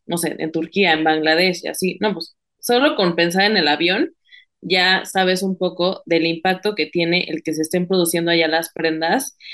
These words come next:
eh, a, y que lleguen, por ejemplo, a tu país, aquí en México, y,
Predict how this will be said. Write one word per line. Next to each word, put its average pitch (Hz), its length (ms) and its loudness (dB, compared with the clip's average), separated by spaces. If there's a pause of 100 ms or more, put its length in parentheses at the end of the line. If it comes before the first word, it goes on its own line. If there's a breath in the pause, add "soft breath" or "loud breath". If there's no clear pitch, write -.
(360 loud breath)
eh, 151 600 2 (260)
a, 156 320 2
y 175 120 2
que 170 200 4
lleguen, 190 380 2
por 160 120 2
ejemplo, 170 240 0
a 170 60 -8
tu 160 120 -10
país, 165 260 0
aquí 160 220 -2
en 165 140 0
México, 190 600 -2 (420 loud breath)
y, 208 280 2